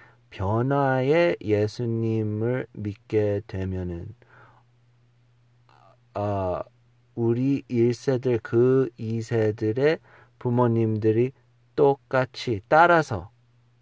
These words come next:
그 변화, 그 일 세 저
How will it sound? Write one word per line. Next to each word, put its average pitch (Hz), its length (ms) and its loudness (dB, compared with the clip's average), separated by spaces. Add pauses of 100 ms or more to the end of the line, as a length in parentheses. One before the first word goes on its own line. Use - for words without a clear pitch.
(720)
그 156 180 2
변화, 139 800 2 (520)
그 135 360 4 (560)
일 123 220 0
세 139 280 2 (1120)
저 117 340 2